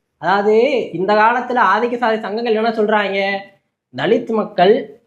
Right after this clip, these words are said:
கூலிங் கிளாஸ், ஜீன்ஸ் பேண்ட் எல்லாம் போட்டு வந்து ஆதிக்க சாதி பெண்களை மயக்கிறாங்க அப்படின்னு ஒரு புரோபகண்டா பண்றாங்கல்ல. அந்த புரோபகண்டா மாதிரி ஆயிரத்தி தொள்ளாயிரத்தி எண்பதுகள்ல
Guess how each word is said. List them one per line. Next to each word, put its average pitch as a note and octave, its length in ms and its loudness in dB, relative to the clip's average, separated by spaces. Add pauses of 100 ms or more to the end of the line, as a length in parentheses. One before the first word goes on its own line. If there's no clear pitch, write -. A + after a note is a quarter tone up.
(140)
கூலிங் A#3+ 240 -2
கிளாஸ், G#3+ 360 -2
ஜீன்ஸ் A3 420 -2
பேண்ட் G#3 280 0
எல்லாம் G#3+ 300 2
போட்டு G#3+ 320 2
வந்து F#3+ 240 -2
ஆதிக்க A3+ 380 2
சாதி G#3+ 220 2
பெண்களை G3 300 -4
மயக்கிறாங்க G3+ 680 0
அப்படின்னு F3 340 2
ஒரு G#3+ 160 -2
புரோபகண்டா G#3+ 400 0
பண்றாங்கல்ல. E3+ 560 -4 (800)
அந்த G3+ 240 -2
புரோபகண்டா A#3+ 600 2
மாதிரி G3+ 520 -2
ஆயிரத்தி G#3+ 320 0
தொள்ளாயிரத்தி G3+ 260 -4
எண்பதுகள்ல A3 580 0